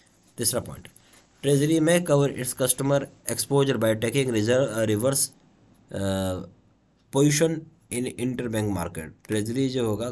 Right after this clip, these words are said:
कवर कर सकता है कस्टमर के एक्सपोजर को, जहाँ वो टेक करेगा रिवर्स पोजीशन को इंटरबैंक मार्केट पे। अब इसमें से पूछो सही ऑप्शन कौन है, वो को बताना होगा, ठीक है। A option only one and two,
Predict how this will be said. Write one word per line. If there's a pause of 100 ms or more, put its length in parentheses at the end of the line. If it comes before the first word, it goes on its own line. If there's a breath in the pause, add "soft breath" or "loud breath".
(100)
कवर
कर
सकता
है
कस्टमर
के
एक्सपोजर
को, (520 loud breath)
जहाँ
वो (100)
टेक
करेगा
रिवर्स (140)
पोजीशन
को (580 loud breath)
इंटरबैंक
मार्केट
पे। (800 loud breath)
अब
इसमें
से
पूछो
सही
ऑप्शन
कौन
है,
वो
को
बताना
होगा, (4000 loud breath)
ठीक
है।
A
option
only
one
and
two,